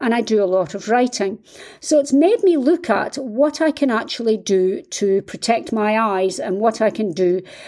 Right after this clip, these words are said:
uh, to make things better for myself. Because, as I say, I have,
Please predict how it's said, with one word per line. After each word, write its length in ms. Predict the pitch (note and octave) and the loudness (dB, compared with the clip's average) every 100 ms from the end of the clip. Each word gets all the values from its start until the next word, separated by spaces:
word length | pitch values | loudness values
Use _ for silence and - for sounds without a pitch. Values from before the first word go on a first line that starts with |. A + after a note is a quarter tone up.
| - | -12
uh, 260 | - G3 - | -4 -4 -4
to 140 | - | -4
make 240 | A3 G#3 - | -2 -2 -2
things 260 | G3 G3 | -2 -2
better 580 | C#3+ C#3 A3 A3+ - F3+ | -2 0 0 0 -2 -2
for 360 | F3 - G#3 G3 | -4 -2 0 0
myself. 480 | F#3 E3+ - B3 F#3+ D3+ | 0 -4 -2 0 0 -2
Because, 300 | G#3 - G3+ | -8 -4 -2
as 160 | A#3 B3+ | 0 0
I 60 | |
say, 380 | B3 - F#3 F#3+ | -2 -2 0 0
I 180 | - G3+ | 0 -2
have, 340 | F3+ F#3+ F3+ | 0 0 -2